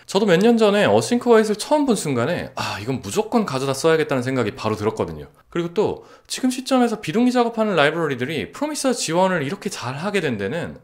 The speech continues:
어싱크 어웨이트의 공이 상당히 크다고 생각을 합니다. 프로미스 대신에 여러 방법으로 비동기 작업을 할 수는 있지만 어싱크 어웨이트를 사용을 하려면 프로미스 지원을 필수적으로 해야 하거든요.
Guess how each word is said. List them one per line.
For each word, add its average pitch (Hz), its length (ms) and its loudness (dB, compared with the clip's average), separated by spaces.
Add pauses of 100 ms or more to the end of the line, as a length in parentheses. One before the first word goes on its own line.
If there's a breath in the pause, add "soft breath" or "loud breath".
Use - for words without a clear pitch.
어싱크 113 380 -4
어웨이트의 107 380 0
공이 107 360 -6 (220)
상당히 131 320 -6
크다고 131 240 -4
생각을 117 260 -6
합니다. 117 300 -10 (220)
프로미스 240 280 4
대신에 123 460 0
여러 135 180 4
방법으로 202 400 0
비동기 180 300 -2
작업을 160 280 0
할 160 80 6
수는 156 200 -2
있지만 104 440 -2 (120 loud breath)
어싱크 247 340 0
어웨이트를 226 300 4
사용을 208 320 4
하려면 180 420 0
프로미스 277 360 -2
지원을 196 340 2
필수적으로 269 800 0
해야 170 200 0
하거든요. 107 480 -4